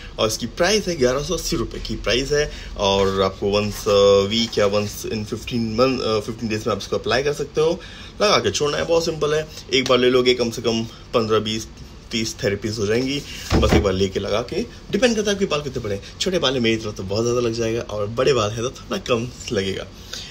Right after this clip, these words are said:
but ये आपके बालों को स्मूथ कर देगा। ये सबसे बड़ी इशू, इशूज होते हैं ना, लोग बोलते हैं हमारे बाल फ्रिजी हो रहे हैं, हमारे बाल ऐसे हो रहे हैं, वैसे हो रहे हैं, तो ये आपके बालों को स्मूथ कर देगा।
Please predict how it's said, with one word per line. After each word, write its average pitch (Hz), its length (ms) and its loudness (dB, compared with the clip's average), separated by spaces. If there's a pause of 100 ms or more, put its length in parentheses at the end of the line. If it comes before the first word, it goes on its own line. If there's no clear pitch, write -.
(140)
but 131 120 10
ये 190 120 4
आपके 202 220 4
बालों 120 260 2
को 151 100 -8
स्मूथ 120 360 0
कर 104 160 0
देगा। 92 200 0
ये 104 120 0
सबसे - 240 -4
बड़ी 131 100 2
इशू, 110 380 0
इशूज 147 260 -2
होते 135 260 -2
हैं 208 60 0
ना, - 340 -14
लोग 165 120 2
बोलते 151 180 6
हैं 151 40 4
हमारे 143 140 6
बाल 135 140 6
फ्रिजी 131 320 0
हो 127 140 8
रहे 113 120 4
हैं, 117 60 0
हमारे 113 200 2
बाल 110 240 2
ऐसे - 240 -2
हो 113 60 -2
रहे 107 120 -2
हैं, 104 60 -2
वैसे 104 200 -4
हो 104 60 -2
रहे 110 60 -6
हैं, 104 80 -10
तो 131 60 -4
ये 139 100 -4
आपके 160 200 -4
बालों 110 220 -4
को - 80 -10
स्मूथ 139 280 -2
कर 147 160 -2
देगा। 151 260 2